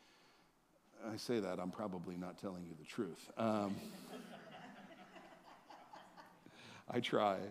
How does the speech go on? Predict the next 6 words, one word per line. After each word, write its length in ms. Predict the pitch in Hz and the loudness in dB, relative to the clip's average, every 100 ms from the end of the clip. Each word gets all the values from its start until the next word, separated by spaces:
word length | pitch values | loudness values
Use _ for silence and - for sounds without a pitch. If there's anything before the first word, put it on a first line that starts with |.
| 123 | 0
I 120 | 107 117 | 6 6
try. 400 | - 104 95 101 131 - - - - - - - - - - - - _ _ _ _ - | 8 6 6 2 -6 -16 -18 -20 -20 -20 -20 -20 -20 -20 -20 -20 -20 _ _ _ _ 0
It 120 | 135 | 2
shifts 380 | - - 254 - | 6 8 8 10
our 140 | 180 | 10
focus 960 | 143 160 151 143 113 104 - - - - | 10 10 10 10 6 6 0 -6 -8 -10